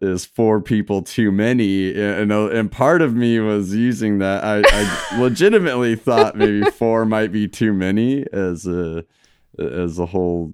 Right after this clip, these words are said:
Speaker 1: interview thing. Um, but I was nervous because I, the,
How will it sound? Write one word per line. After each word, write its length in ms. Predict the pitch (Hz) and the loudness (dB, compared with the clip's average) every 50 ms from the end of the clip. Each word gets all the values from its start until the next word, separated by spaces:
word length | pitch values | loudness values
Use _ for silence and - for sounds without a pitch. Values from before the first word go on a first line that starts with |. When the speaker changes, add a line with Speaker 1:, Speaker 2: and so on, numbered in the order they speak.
| - - | -8 -4
Speaker 1:
interview 540 | 98 98 107 110 104 113 120 127 127 131 131 | -2 0 0 0 0 0 0 2 2 0 0
thing. 520 | 131 - 135 135 139 143 147 165 160 143 _ _ _ _ _ _ _ _ _ _ _ _ - | -2 -2 -2 0 0 -2 -2 -4 -8 -12 _ _ _ _ _ _ _ _ _ _ _ _ -2
Um, 580 | 113 110 107 101 95 90 87 87 85 85 - - - | 0 0 2 2 0 0 -2 -2 -4 -6 -10 -14 -18
but 540 | - 85 - 104 117 143 139 113 90 - - | -12 -4 0 2 4 4 4 2 0 -4 -6
I 340 | 85 - 101 107 113 117 117 | -4 -2 0 2 2 2 0
was 500 | 120 113 98 95 101 113 117 117 98 104 | -2 -2 -4 -2 -2 0 0 0 0 0
nervous 600 | 95 95 107 156 202 156 104 78 69 - - - | 0 2 2 2 2 0 -2 -4 -4 -8 -14 -14
because 520 | - 82 82 - - 92 85 82 78 95 | -12 -14 -10 -6 -4 -4 -2 -4 -4 -4
I, 340 | 85 87 87 90 90 90 - 53 65 64 - _ _ - - - _ _ _ - | -4 -2 -2 -2 -2 -4 -6 -8 -12 -14 -16 _ _ -20 -20 -20 _ _ _ -20
the, 880 | 64 67 - - 92 90 87 87 85 85 85 82 82 80 82 92 92 | -20 -16 -10 -6 -4 -2 -2 -2 -2 -2 -2 -4 -4 -6 -8 -10 -14